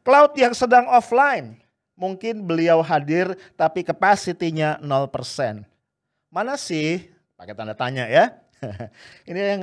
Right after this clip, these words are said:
ada yang nggak kalah jahatnya ya. <laughs> Jahatnya maksudnya jahil gitu ya. Kiazra, at Kiazra, eh, F dua. F dua apa? Dua belas. Eh, dua belas, sorry. "Untuk anak India," gue bilang, "Kenapa?" Gue bingung kenapa India ya. "Untuk anak India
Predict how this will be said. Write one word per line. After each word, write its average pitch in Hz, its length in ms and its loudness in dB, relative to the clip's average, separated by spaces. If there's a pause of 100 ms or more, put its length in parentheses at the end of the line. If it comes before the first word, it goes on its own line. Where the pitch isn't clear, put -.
ada 156 160 -4
yang 180 160 -2
nggak 127 160 -2
kalah 135 160 -2
jahatnya 123 560 -6
ya. 107 200 -8
<laughs> - 280 -18 (120)
Jahatnya 131 320 -6
maksudnya 165 200 -6 (120)
jahil 135 240 0
gitu 120 240 -8
ya. - 20 -16 (300)
Kiazra, 214 720 4
at 247 320 2
Kiazra, 214 600 6 (600)
eh, 147 680 -2 (600)
F - 160 -20
dua. 120 400 -6
F 139 240 -20
dua 165 160 -10
apa? 202 80 -8
Dua 147 240 -8
belas. 175 160 -2
Eh, 202 80 0
dua 202 80 4
belas, 131 240 -2
sorry. 92 240 -10 (880)
"Untuk 226 400 0
anak 220 480 -4
India," 180 560 0
gue 180 160 -8
bilang, 175 240 -8
"Kenapa?" 131 320 -20
Gue 180 160 -18
bingung 147 160 -14
kenapa 117 320 -12
India 170 320 -10
ya. 117 160 -10 (320)
"Untuk 226 320 -4
anak 247 320 -4
India 165 560 -2